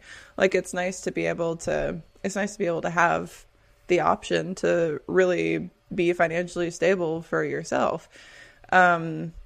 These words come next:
and one of the reasons that that is, is because there is a stigma <laughs> behind it. And so, you know, there, it's supply versus demand. And when there's less supply, there's more demand,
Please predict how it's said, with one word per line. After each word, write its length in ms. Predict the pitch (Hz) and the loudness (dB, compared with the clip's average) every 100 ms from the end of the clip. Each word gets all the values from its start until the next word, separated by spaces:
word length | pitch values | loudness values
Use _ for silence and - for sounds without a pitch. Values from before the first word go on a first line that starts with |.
| - | -6
and 140 | 180 185 | -2 2
one 80 | 185 | 2
of 80 | |
the 80 | 175 | 2
reasons 400 | 170 165 170 165 | 0 -2 -6 -8
that 100 | 165 | 0
that 160 | 160 160 | 2 4
is, 400 | 208 185 175 - | 2 2 0 -2
is 180 | 160 - | -2 -2
because 800 | - - 233 208 175 - - - | -6 0 2 4 2 -6 -8 0
there 120 | 175 | 2
is 200 | 156 170 | 2 0
a 40 | 165 | -4
stigma 380 | - 165 175 | 0 2 2
<laughs> 100 | 180 196 | 0 -4
behind 360 | - - 196 - | -4 -2 4 6
it. 160 | 180 180 | 6 2
And 200 | 185 170 | 0 0
so, 360 | - 175 165 170 - - - - | -2 -2 -2 -6 -12 -20 -14 -2
you 100 | 180 | 2
know, 220 | 170 160 | 4 2
there, 280 | 160 165 - | 4 4 2
it's 180 | 170 - | -2 -4
supply 640 | - - 202 - 185 175 | -12 -4 -4 0 2 2
versus 400 | 175 175 165 180 | 0 -2 -4 -8
demand. 640 | - 220 233 147 - - - - | 0 2 2 0 -8 -12 -16 -6
And 140 | - | -4
when 120 | 165 165 | -4 -4
there's 200 | 170 170 | -4 -2
less 200 | 180 - | -4 -4
supply, 680 | 185 302 277 208 220 220 - - - _ | -4 2 2 2 0 -4 -8 -18 -20 _
there's 400 | - - - - | -14 -12 -12 -14
more 260 | - - - | -14 -14 -12
demand, 500 | - 226 196 - 175 | -6 -6 -6 -10 -16